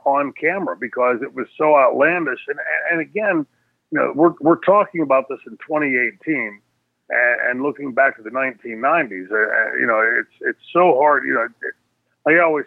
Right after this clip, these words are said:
say, uh, you know, we all see things through, through, uh, uh,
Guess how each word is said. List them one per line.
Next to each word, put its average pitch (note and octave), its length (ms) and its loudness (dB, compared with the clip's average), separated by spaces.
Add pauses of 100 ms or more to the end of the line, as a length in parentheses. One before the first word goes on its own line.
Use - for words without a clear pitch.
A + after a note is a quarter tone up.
say, D3 60 -6
uh, C#3 380 -4
you C#3+ 60 -8
know, B2 100 -8
we B2+ 140 -6
all D#3+ 320 2
see D#3+ 160 -4 (100)
things C#3+ 260 -6 (100)
through, B2 140 -12 (280)
through, A#2+ 380 -2
uh, G2+ 380 6
uh, F2+ 240 -8